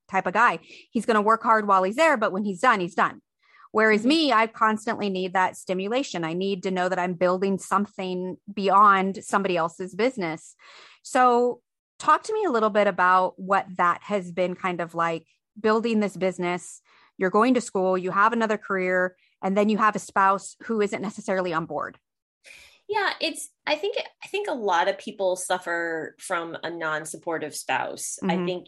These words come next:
Speaker 2: you know, it's, entrepreneurship is very difficult to understand if you aren't in it.
Speaker 1: Yeah.
Speaker 2: And my husband has a, a career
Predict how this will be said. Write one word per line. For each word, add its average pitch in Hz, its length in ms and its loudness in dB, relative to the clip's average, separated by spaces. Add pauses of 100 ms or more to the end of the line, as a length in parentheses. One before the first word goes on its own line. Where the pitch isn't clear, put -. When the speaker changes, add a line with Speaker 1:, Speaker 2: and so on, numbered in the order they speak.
(100)
Speaker 2:
you 180 160 -10
know, 160 240 -4
it's, - 400 -8 (120)
entrepreneurship 196 1080 -2
is 156 200 -10
very 160 260 -2
difficult 160 520 -10
to - 60 -12
understand 156 920 -8
if 160 160 -10
you 160 360 -4
aren't 151 340 -6 (100)
in 151 140 -4
it. 185 260 -2 (320)
Speaker 1:
Yeah. 156 180 -6
Speaker 2:
And 175 540 -2
my 170 260 -2
husband 202 480 -4
has 175 480 -6 (160)
a, 180 240 -2 (160)
a 180 80 -4
career 175 840 -2